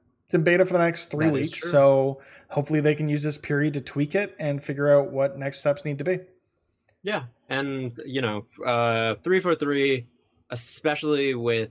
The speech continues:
Speaker 2: the Master Chief Collection, they have listened to the community a lot. They know that this, the community is kind of their lifeblood, and so I, the fact that they're already taking actions for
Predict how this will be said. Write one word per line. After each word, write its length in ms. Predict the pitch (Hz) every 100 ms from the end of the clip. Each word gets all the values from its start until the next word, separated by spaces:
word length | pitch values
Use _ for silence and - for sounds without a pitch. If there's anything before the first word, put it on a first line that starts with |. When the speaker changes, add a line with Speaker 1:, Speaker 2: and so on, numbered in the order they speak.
| _
Speaker 2:
the 80 | 107
Master 280 | 101 117 147
Chief 220 | 127 131
Collection, 560 | 147 139 - 170 170 131
they 160 | 117
have 380 | 113 110 107 98
listened 640 | 98 101 104 - 117 110 -
to 120 | 110
the 120 | -
community 500 | - 104 101 104 104
a 80 | 98
lot. 540 | 98 95 98 104 104 - - _ -
They 140 | 101
know 320 | 104 104 107
that 120 | 107
this, 200 | 110 107 -
the 260 | 113 107 104 -
community 380 | 107 101 104 104
is 100 | -
kind 160 | 107
of 60 | 104
their 140 | 104
lifeblood, 680 | 101 104 110 139 131 143 147 _ _ _ -
and 180 | 117
so 520 | 117 120 113 110 110 - _ -
I, 420 | 123 123 123 117
the 140 | 120 123
fact 220 | 151 147
that 100 | 160
they're 160 | 131 120
already 320 | 117 117 113
taking 340 | 117 110 110
actions 920 | 95 104 - 117 107 110 104 - - - -
for 500 | 107 104 104 101